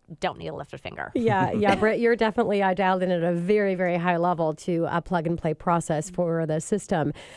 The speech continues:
Speaker 2: So let's talk about the great news with Amazon and the news of, uh, opening office in, in Bellevue. How is that changing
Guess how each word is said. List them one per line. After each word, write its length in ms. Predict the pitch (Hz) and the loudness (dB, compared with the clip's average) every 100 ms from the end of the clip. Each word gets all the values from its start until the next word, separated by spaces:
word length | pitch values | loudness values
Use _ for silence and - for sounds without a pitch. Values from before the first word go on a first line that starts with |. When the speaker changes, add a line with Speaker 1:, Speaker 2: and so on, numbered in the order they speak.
| - | -20
Speaker 2:
So 580 | - - 285 269 262 262 | -2 2 6 8 8 8
let's 360 | 254 277 440 - | 6 2 2 -2
talk 340 | 269 254 302 | -2 0 2
about 400 | 320 254 220 - | 2 2 2 0
the 120 | 220 | -2
great 480 | 190 214 214 226 202 | 0 0 2 2 2
news 260 | 202 208 190 | 2 2 2
with 160 | 190 180 | 0 -2
Amazon 840 | 190 208 277 269 175 160 175 233 | 0 2 2 2 0 2 2 2
and 460 | 247 202 185 185 185 | 2 2 2 2 2
the 60 | 185 | 2
news 320 | 196 214 202 | 2 2 2
of, 200 | 202 180 | 0 0
uh, 180 | 170 165 | 0 0
opening 340 | 202 190 190 | 0 -2 -2
office 420 | 165 180 196 180 180 | 0 -2 0 -2 0
in, 240 | 165 165 | 0 0
in 220 | 160 160 | -2 -2
Bellevue. 520 | 160 180 247 240 185 175 | 0 0 2 2 0 0
How 260 | 170 233 | 0 0
is 120 | 302 - | 0 0
that 220 | 233 190 | -2 -2
changing 800 | - 202 208 226 196 160 160 | -4 0 0 0 -2 0 0